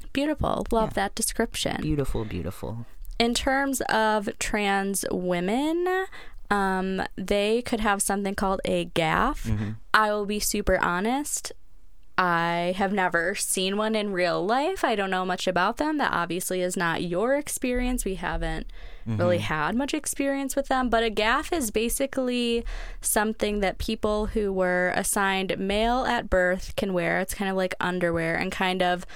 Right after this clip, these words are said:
Speaker 1: tuck their genitals to have a more femininely presenting crotch
Speaker 2: Mm-hmm.
Speaker 1: area.
Speaker 2: Yeah. So it's basically, again, to, um, combat gender dysphoria, just this time for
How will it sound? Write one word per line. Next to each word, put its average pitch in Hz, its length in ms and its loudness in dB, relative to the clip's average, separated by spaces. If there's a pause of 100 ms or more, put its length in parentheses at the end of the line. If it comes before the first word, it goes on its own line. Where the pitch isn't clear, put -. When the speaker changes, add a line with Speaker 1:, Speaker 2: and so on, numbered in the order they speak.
(260)
Speaker 1:
tuck - 520 2
their 220 220 2
genitals 185 640 2
to 196 80 0
have 185 300 0
a - 140 0
more 185 320 0
femininely 180 920 -2 (300)
presenting 175 920 0 (100)
crotch - 480 0
Speaker 2:
Mm-hmm. - 140 2
Speaker 1:
area. - 520 -2
Speaker 2:
Yeah. 127 260 -2 (140)
So 151 180 2
it's 143 200 0
basically, 131 640 0
again, 107 400 0
to, 104 320 0 (420)
um, 110 340 0
combat 107 460 2
gender 113 320 0
dysphoria, 135 640 0
just 117 240 -2
this - 220 -2
time 101 340 -2
for 98 600 -4